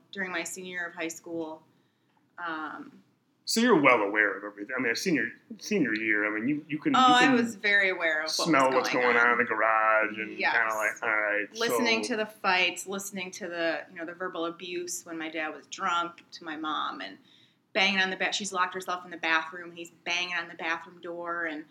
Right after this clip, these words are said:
Speaker 1: I gotta go leave to pick up my brother so we can go hide out of my aunt's. Like, it was just crazy.
Speaker 2: Wow.
Speaker 1: Bailing my dad out of jail with my mom because she was too insecure to do it alone. Um,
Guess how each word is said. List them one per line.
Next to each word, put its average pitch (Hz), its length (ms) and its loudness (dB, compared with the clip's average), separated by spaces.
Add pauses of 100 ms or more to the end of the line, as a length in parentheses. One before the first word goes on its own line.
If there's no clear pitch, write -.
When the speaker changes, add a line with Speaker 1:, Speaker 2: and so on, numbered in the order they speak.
(300)
Speaker 1:
I 196 60 -4
gotta 185 140 -2
go 180 200 -6
leave 190 180 -4
to - 60 -18
pick 196 160 -10
up - 80 -10
my 170 140 -8
brother 180 580 -2
so - 140 -10
we 190 80 -8
can 180 140 -16
go 170 120 -14
hide 170 200 -4
out 175 120 -4
of 160 60 -6
my 165 260 -4
aunt's. 165 480 -8
Like, 151 180 -8
it 143 100 -6
was 143 400 -12 (360)
just - 220 -18
crazy. 139 520 -10 (220)
Speaker 2:
Wow. 110 180 0
Speaker 1:
Bailing 220 300 2
my 214 120 2
dad 185 260 4
out 185 160 2
of 185 60 -6
jail 180 260 -6
with 185 140 -12
my 175 120 -12
mom 165 460 -6
because 175 220 -16
she - 140 -6
was 185 120 -10
too 185 160 -14
insecure 175 400 -12
to 165 100 -4
do 165 160 -10
it 160 60 -8
alone. 156 420 -14 (600)
Um, 165 460 -6